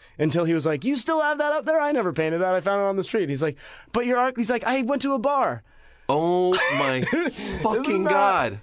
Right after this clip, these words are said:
Speaker 1: great? That is a great prank.
Speaker 2: I don't have that kind of,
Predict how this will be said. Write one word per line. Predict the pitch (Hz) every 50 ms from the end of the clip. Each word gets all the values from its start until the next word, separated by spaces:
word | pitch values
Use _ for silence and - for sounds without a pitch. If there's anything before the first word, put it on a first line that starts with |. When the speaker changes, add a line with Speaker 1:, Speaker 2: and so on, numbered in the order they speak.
| - 147
Speaker 1:
great? | 143 170 170 175 196 214 214 214 - - - -
That | - 160 165 185 180 170
is | 160 139 135
a | 139
great | 113 127 127 120 117 117 - 85 -
prank. | - 127 110 98 90 92 - _
Speaker 2:
I | 120 139 160
don't | 190 190 160 -
have | 123 127 147 143 143 139 117
that | 127 117 110 -
kind | - - 120 113 110 107
of, | 104 98 87 -